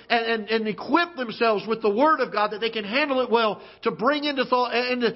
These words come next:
captivity every thought that exalts itself against the knowledge of Christ?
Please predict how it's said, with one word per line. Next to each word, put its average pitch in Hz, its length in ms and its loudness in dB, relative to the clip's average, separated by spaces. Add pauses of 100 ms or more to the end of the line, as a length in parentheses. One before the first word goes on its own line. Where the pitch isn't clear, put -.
(160)
captivity 240 480 -2
every 277 400 2 (100)
thought 277 420 2
that 214 160 -2 (200)
exalts 233 800 2
itself 285 560 -2
against 214 320 -4
the 214 80 0
knowledge 226 340 2
of 233 80 -10
Christ? 262 600 -2